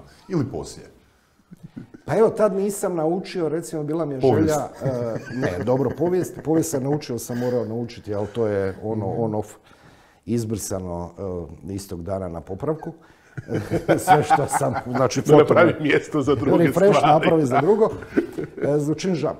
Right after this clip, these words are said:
Speaker 2: pa možda, evo, bila je, bila je ono, razmi-, tako,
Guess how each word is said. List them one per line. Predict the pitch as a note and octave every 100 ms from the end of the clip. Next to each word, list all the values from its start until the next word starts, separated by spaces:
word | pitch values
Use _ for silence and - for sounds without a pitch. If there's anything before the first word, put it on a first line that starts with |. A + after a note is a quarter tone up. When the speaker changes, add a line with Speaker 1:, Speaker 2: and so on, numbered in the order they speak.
| -
Speaker 2:
pa | A#2+ B2
možda, | C#3 G3 B3 B3 F3+ G#3+ F#3+ E3 -
evo, | G#3 G3 D#3+ B2 C#3+
bila | C#3+ F#3 G3
je, | F3+ D#3
bila | D3+ F3 F3+ E3
je |
ono, | D#3 E3 E3
razmi-, | C3+ C3+ C3+ C#3+ A#2 - _ _ _
tako, | - D#3+ -